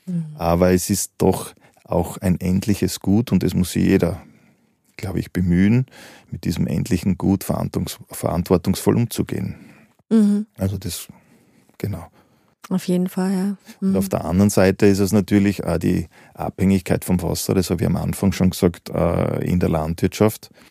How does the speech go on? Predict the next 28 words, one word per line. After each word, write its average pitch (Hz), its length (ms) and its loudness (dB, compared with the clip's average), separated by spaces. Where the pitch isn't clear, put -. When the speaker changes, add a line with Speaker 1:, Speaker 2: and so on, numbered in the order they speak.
Speaker 1:
Mhm. 180 400 2
Speaker 2:
wo 87 180 2
man 92 520 6
sie - 220 -2
sehr 87 360 4
schwer 98 440 2
helfen 85 380 0
kann, 82 220 -2
wenn's 80 240 -2
Wasser 80 280 -2
fehlt. 90 480 0
Ja, 80 60 2
es - 120 -2
gibt - 220 -6
ja 87 60 0
Bereiche 82 480 -2
in 87 120 2
Österreich, 85 580 -2
die 87 200 2
auf - 180 -6
Beregnung 87 720 2
angewiesen 92 580 0
sind, 98 240 2
die 87 80 0
dann 85 140 0
mit 85 160 -4
Grundwasser 90 640 0
ihre, 85 340 -2